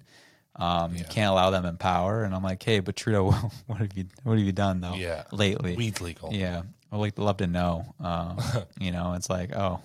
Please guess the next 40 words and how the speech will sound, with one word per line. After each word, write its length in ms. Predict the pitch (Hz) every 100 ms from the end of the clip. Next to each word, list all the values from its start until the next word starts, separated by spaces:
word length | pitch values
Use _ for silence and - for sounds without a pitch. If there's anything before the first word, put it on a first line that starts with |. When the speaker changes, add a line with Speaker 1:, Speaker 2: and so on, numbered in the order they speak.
| -
Speaker 1:
<laughs> 160 | 98 - - 131 - - - _ _
uh, 260 | 85 87 90
inflation's 560 | 90 92 - 123 120 117
at 80 | 117
an 80 | 117
all-time 380 | 120 127 123
high." 280 | 113 139 151 110
<laughs> 100 | - -
Great. 160 | 135
Speaker 2:
Yeah, 160 | 98 87
but 100 | 104
it's 100 | 101
our 100 | 113
fault. 280 | 107 113 82 -
Speaker 1:
Yeah, 200 | 101 92
it's 140 | - 98
Speaker 2:
'Cause 40 |
we 60 | 110
talk 200 | 127 101
about 160 | 87
it. 80 | 87
Speaker 1:
<laughs> 100 | -
It's 160 | 107 98
our 120 | 110
fault. 320 | - 113 113 -
Speaker 2:
We 60 |
keep 160 | - -
talking 260 | 127 120
about 200 | 101 98
it. 80 | 98
Speaker 1:
Yeah, 80 | 107
Speaker 2:
It's 160 | 104 104
Speaker 1:
exactly. 300 | 139 147 151
Speaker 2:
all, 60 | 147
actually 200 | - 175
single-handedly 580 | 127 120 101 107 104
caused 220 | 87 98 87
by 80 |
the 100 | 85
show. 260 | - 82